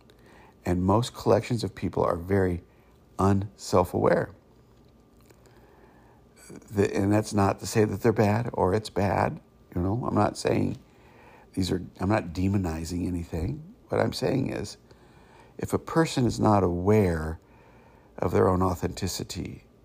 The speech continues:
or aware of their own motives or aware of their own manipulations, then the families they run, the institutions they head,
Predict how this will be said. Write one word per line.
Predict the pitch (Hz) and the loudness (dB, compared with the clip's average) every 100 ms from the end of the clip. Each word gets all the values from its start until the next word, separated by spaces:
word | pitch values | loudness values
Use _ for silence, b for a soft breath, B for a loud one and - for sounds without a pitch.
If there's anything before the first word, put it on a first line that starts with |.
| _ _ | _ _
or | - 95 | -4 0
aware | 95 95 101 | 2 4 4
of | 95 | 4
their | 95 | 4
own | 92 87 | 2 2
motives | 87 90 92 92 92 - - | 2 2 2 0 -4 -8 -4
or | - 95 | 2 4
aware | 90 92 98 | 4 4 2
of | 92 | 2
their | 92 92 | 0 0
own | 92 87 B B B | 0 -2 B B B
manipulations, | - 95 95 - 90 85 87 - 69 73 - _ - - _ - _ _ _ _ - _ - B B B B B B | -2 0 0 -2 -2 0 -2 -6 -10 -10 -14 _ -20 -20 _ -20 _ _ _ _ -20 _ -20 B B B B B B
then | 110 101 113 110 98 90 B B B - | 0 6 6 6 2 -4 B B B -6
the | - | -4
families | 98 117 110 107 101 92 | 0 4 6 6 4 2
they | 92 | 0
run, | 92 90 90 90 90 - _ b b - | 0 0 0 -2 -4 -8 _ b b -4
the | 98 | 0
institutions | 101 - - - 123 - 107 87 | 0 -2 -8 -2 -2 0 -2 0
they | 92 | 0
head, | 87 90 85 80 | 0 0 0 -2